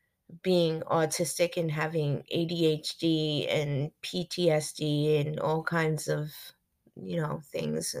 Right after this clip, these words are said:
that I didn't know that I had or I wasn't aware of, uh, back then because there was no formal diagnosis, you know, back then. And, um, just realizing everything now and, and coming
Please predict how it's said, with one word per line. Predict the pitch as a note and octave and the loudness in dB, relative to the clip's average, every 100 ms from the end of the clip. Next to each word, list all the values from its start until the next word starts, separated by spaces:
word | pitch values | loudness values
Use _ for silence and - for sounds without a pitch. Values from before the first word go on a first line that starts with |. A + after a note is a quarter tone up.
| - | -2
that | - - - | 2 2 2
I | F3+ F3 | 4 4
didn't | D#3+ E3+ D#3+ - - _ - - _ _ _ - | 4 2 0 -4 -14 _ -20 -20 _ _ _ 0
know | F3+ E3 D#3 E3 | 6 8 10 8
that | D#3+ E3 | 8 4
I | E3 | 0
had | E3 D#3+ D3 D3+ | 0 2 4 4
or | D#3 D3+ D#3+ | 4 4 2
I | E3 | 2
wasn't | E3 E3 E3+ | 6 6 6
aware | D3+ D#3 D#3+ D#3 D#3 | 2 4 6 6 6
of, | D#3 D3+ - - - - _ | 4 2 -2 -8 -16 -20 _
uh, | F3 E3 E3+ | -2 0 -2
back | E3+ D#3+ D#3+ | -2 0 0
then | E3 E3 E3 | 2 2 0
because | D#3 - E3+ | -2 -6 -4
there | - E3 | 2 4
was | E3 E3 | 4 2
no | D3+ D#3 | 0 -2
formal | D#3+ - E3 D#3+ | -2 -4 -4 -4
diagnosis, | D#3+ D3+ D#3 D#3+ D3+ D3+ D#3+ D3+ - - | -2 -2 0 0 2 4 4 2 0 -6
you | F3 | -4
know, | D#3+ D#3 D#3+ | -2 -2 -4
back | - D3+ - | -2 -2 -2
then. | D#3 D3+ D3+ | -2 -2 -4
And, | D#3 D#3+ D#3 | -2 -2 0
um, | D#3 D#3 D#3+ D#3+ _ _ _ _ _ _ _ _ _ - - - - - - - - - | 0 -2 -4 -8 _ _ _ _ _ _ _ _ _ -20 -18 -18 -18 -18 -18 -20 -18 -2
just | C#4 - | 2 6
realizing | G3 G3+ G3 F#3+ F#3+ F3+ | 10 12 12 10 6 4
everything | F#3 F3+ E3+ E3 | 2 0 2 4
now | D#3 D#3 E3 | 6 6 6
and, | D#3 C3+ | 4 2
and | - E3 D#3 | 4 4 2
coming | - F3 E3 D#3 | 0 0 2 0